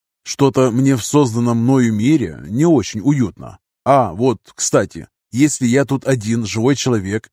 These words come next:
значит ли это, что я могу выйти на улицу с пистолетом и невозбранно отстреливать там прохожих?" "По логике этого мира тебя посадят в тюрьму", сказал Борис после небольшой паузы.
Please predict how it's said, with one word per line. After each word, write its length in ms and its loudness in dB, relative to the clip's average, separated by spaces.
значит 500 -4
ли 140 2
это, 400 -2
что 180 -2
я 180 4
могу 280 2
выйти 260 2
на 140 0
улицу 500 -4
с 80 -10
пистолетом 640 -2
и 120 0
невозбранно 640 0
отстреливать 760 -2
там 220 0
прохожих?" 600 -2
"По 60 0
логике 480 2
этого 340 0
мира 480 0
тебя 280 0
посадят 440 -2
в 80 -18
тюрьму", 440 0
сказал 400 0
Борис 300 -2
после 240 -4
небольшой 340 0
паузы. 520 -6